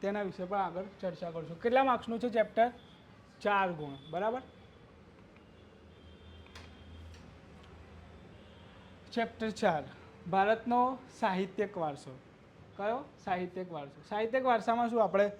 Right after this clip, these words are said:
જે આપણે ચાર વેદ છે, બરાબર? ઋગ્વેદ, યજુર્વેદ, અર્થવેદ, સામવેદ, તેમજ બ્રાહ્મણ ગ્રંથો, જૈન ગ્રંથો, એના વિશે આપણે માહિતી મેળવીશું, બરાબર? ભારતની, ભારતનો પ્રાચીન સાહિત્ય વારસો, બરાબર?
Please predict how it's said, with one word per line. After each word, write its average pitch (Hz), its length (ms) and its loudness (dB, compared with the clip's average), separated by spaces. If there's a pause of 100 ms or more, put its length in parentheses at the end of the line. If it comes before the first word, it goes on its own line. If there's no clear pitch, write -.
(440)
જે 180 100 4
આપણે 202 200 4
ચાર 202 320 4
વેદ 190 160 0
છે, 185 160 -6
બરાબર? 185 320 -4
ઋગ્વેદ, 185 520 -2
યજુર્વેદ, 185 560 -2
અર્થવેદ, 180 500 -4
સામવેદ, 180 500 -2 (160)
તેમજ 185 280 -2 (520)
બ્રાહ્મણ 180 440 2
ગ્રંથો, 185 600 -4 (180)
જૈન 185 260 0
ગ્રંથો, 180 380 -2
એના 190 220 0
વિશે 190 220 -2
આપણે 180 240 2
માહિતી 180 460 -6 (200)
મેળવીશું, 175 420 -2
બરાબર? 226 280 0 (1500)
ભારતની, 214 380 8 (1120)
ભારતનો 202 320 4
પ્રાચીન 220 440 2
સાહિત્ય 185 380 2
વારસો, 170 340 2
બરાબર? 185 280 -2